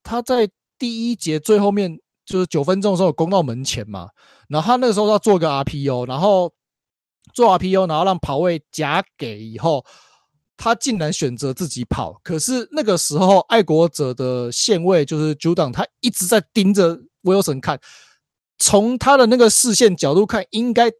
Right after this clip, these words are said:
他理论上应该也要注意到 Judon 有在盯着他看，结果他还是选择要自己跑。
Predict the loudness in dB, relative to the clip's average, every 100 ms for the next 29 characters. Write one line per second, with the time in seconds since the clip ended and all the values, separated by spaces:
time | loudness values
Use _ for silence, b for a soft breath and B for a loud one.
0 | _ 4 4 6 2 6 6 6 2 0
1 | 2 2 2 2 0 0 -2 0 -2 -2
2 | -2 -2 0 -2 -2 -6 -6 -8 -12 -14
3 | _ _ _ _ _ _ _ _ 4 6
4 | 6 4 2 0 -2 -4 -8 -8 -8